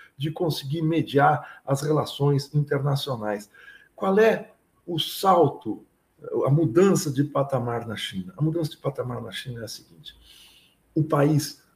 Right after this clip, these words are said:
nunca teve uma diplomacia ousada como tem agora. Por quê? Porque a China é um país, todos sabem, imenso, país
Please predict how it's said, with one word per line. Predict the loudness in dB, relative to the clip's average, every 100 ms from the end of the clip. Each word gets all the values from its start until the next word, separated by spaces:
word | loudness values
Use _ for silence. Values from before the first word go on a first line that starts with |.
| -8
nunca | 0 4 4 4 0
teve | 0 0 0 -2 -4 -2
uma | -2
diplomacia | -2 -4 0 0 -2 -8 -4 -2 0 4
ousada | 4 4 2 2 2 -2
como | -4 -8
tem | -4 -4
agora. | -4 -8 -10 -14 _ _ _ _ _ -4
Por | -2 -2
quê? | -2 -2 -2 -12 -20 -20 -20 _
Porque | -6 -2 2
a | 2
China | 2 0 2 4 2 -4 -12 _
é | -4
um | -2
país, | -2 0 0 -2 -8 -12 -8
todos | -6 -6 -4
sabem, | -4 -2 0
imenso, | 4 8 8 8 4 0 -6 -10 _ _ _ _ -6
país | -2 -2 -4 -12